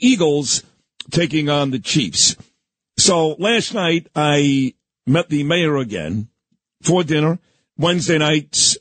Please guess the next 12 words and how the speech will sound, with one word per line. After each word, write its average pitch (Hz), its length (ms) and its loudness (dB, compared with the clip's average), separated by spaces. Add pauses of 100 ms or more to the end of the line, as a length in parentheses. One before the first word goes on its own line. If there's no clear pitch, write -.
Mayor 147 260 2
Eric 147 240 -2
Adams 143 640 0 (300)
feeds 175 320 0
the 160 80 2
homeless. 156 540 0 (440)
Usually 151 240 2
gets 147 240 0
done 156 140 0
about 135 260 -2
nine 143 280 0
thirty. 90 380 -4